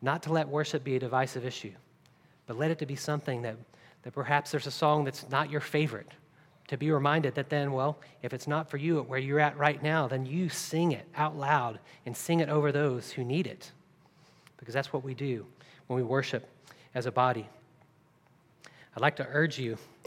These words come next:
uh, to engage in worship even as we sing these last songs. However God puts in your heart, but I want us to join the angels in worshiping God for the good news that He has given us,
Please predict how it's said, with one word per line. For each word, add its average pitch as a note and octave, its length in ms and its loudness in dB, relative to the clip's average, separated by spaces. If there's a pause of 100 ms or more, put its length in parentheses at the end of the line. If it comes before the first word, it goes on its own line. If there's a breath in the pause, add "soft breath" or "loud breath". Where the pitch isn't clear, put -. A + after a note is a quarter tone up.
(580 soft breath)
uh, A#2+ 160 -12
to - 120 -2
engage C3+ 400 0
in C3 120 0
worship C3+ 400 -2
even C#3+ 220 0
as C#3 200 0
we C#3 60 -6
sing C3 420 -2 (380 loud breath)
these A#2+ 180 -10
last B2 260 -4
songs. A2+ 500 -4 (540 loud breath)
However C3 460 2 (160)
God C#3 200 -4
puts C#3+ 220 -4
in C#3+ 60 -2
your C3 120 0
heart, C3+ 280 2 (600 loud breath)
but A#2 120 -10
I C3 40 -6
want C#3 200 -4
us C#3+ 120 -4
to A#2 200 -4 (840)
join D3 420 -2
the C#3+ 140 -2
angels C3 640 -2 (440 soft breath)
in G#2+ 180 -10
worshiping C#3+ 420 -2
God C3 260 0
for - 100 -10
the B2 80 -6
good B2+ 200 -4
news B2 460 -6 (140)
that G#2+ 100 -10
He C3 60 -10
has A#2 120 -10
given B2 240 -6
us, - 320 -12